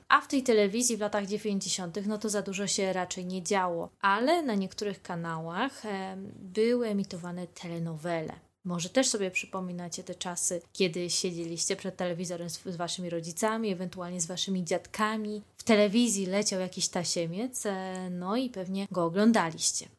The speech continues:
Gdybym teraz, mówię tutaj do pokolenia trzydziestolatków i czterdziestolatków, gdybyś, m, teraz rzuciła kilkoma tytułami, em, no to pewnie tytuły nic by wam nie powiedziały, ale gdybyście zobaczyli kilka, e,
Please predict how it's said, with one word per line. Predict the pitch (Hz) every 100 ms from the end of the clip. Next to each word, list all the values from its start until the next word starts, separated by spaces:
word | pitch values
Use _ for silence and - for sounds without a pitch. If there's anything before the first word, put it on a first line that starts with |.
| _
Gdybym | 214 220 214 208
teraz, | 240 220 180 - - -
mówię | 196 180
tutaj | 175 185 180
do | 185
pokolenia | 196 208 190 185 -
trzydziestolatków | - - 214 - 196 214 214 - -
i | 208
czterdziestolatków, | - 190 190 - 196 180 - - - -
gdybyś, | 202 202 214 247 240 233 226 220 -
m, | 214 214
teraz | 233 226 208
rzuciła | 220 220 208
kilkoma | - 190 214 202
tytułami, | - - 202 185 175 170 175 196
em, | 196 190 190 196 190
no | 302 311
to | 240
pewnie | 233 226 208
tytuły | 208 220 214
nic | 208 208
by | 202
wam | 196 185
nie | 190
powiedziały, | 170 175 170 339 262 185 -
ale | 202 202
gdybyście | 196 185 302 359 277 247 - 226
zobaczyli | 208 214 202 202 - 339 254 233
kilka, | - 269 262 - 208 202
e, | 208